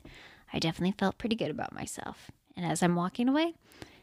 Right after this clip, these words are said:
there's a stream of sweat falling down <laughs> my back. <laughs> And I think, "Well, I can't stop now. What if he sees me?" So I just carry it on out to the, to the van and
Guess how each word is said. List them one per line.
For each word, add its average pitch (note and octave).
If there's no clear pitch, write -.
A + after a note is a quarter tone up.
there's C4+
a A3+
stream C4
of G#3
sweat -
falling -
down F#3+
<laughs> -
my A3
back. -
<laughs> G4+
And D#4+
I C4+
think, A#3+
"Well, B3
I B3
can't -
stop -
now. G3
What F3+
if A3
he G#3
sees A3
me?" D3+
So F3
I -
just -
carry G3+
it G#3+
on G#3+
out G#3+
to G3+
the, F3
to -
the F#3
van F#3
and D#3